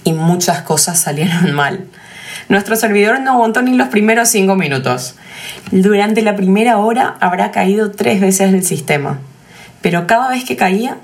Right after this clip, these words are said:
nuestro equipo lo volvía a levantar. Mirando atrás, lo más increíble es que sabíamos que no estábamos realmente listos.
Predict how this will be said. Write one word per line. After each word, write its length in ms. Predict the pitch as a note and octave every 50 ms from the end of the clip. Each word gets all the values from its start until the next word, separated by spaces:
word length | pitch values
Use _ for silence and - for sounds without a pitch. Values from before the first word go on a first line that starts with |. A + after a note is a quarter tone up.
| - - - - -
nuestro 240 | - F3 F#3 - G3
equipo 320 | F3 E3+ - G#3 F#3+ G#3+ A3+
lo 120 | A3+ G#3
volvía 260 | F3+ E3 D3+ D#3 D3+
a 40 | D3+
levantar. 420 | D3+ C#3+ C3+ C3+ C3 - - - - - - - _ _ _ _ - - - - - - - - - - - - - - - - - - - -
Mirando 360 | - G3 G#3+ B3 C4+ D4+ F4
atrás, 520 | A3+ G3 G3+ A3 C4+ F#4+ A4 - - - - - - - - - - - -
lo 180 | A3 G3 G#3 G#3
más 260 | A3+ B3+ C4+ - -
increíble 540 | D#4+ D#4 - A#3 A#3+ A3 B3 C4 C#4 C#4+ B3+
es 100 | A3+ -
que 100 | - B3
sabíamos 460 | - - A3+ A3 A#3 B3 B3+ C4 B3
que 100 | - G#3+
no 200 | G#3+ A3+ B3+ B3+
estábamos 480 | B3+ - - A#3 B3+ C4+ C4+ B3+ -
realmente 420 | - G#3 G3 G3+ A3 A3 A3 G#3 G3
listos. 580 | F#3 G#3 A3 - - D3+ D3 D3 - - -